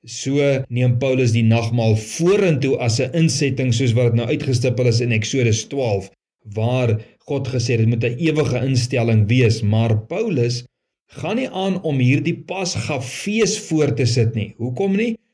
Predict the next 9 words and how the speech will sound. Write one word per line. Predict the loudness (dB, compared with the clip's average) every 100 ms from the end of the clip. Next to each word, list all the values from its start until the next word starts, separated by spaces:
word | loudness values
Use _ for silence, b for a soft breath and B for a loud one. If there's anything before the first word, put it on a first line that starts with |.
| _ -10
Want | -6 -2
Jesus | 0 0 -2 -2
het | 0 -2 0
ook | -2 -2 -4 -6
daardie | -4 -2 -2 -2 -2
spesifieke | -2 -4 -4 -4 -4 -4
fees | -6 -2 -2 -2
kom | -2 0 0
vervul | 0 -2 -4 -4 0 2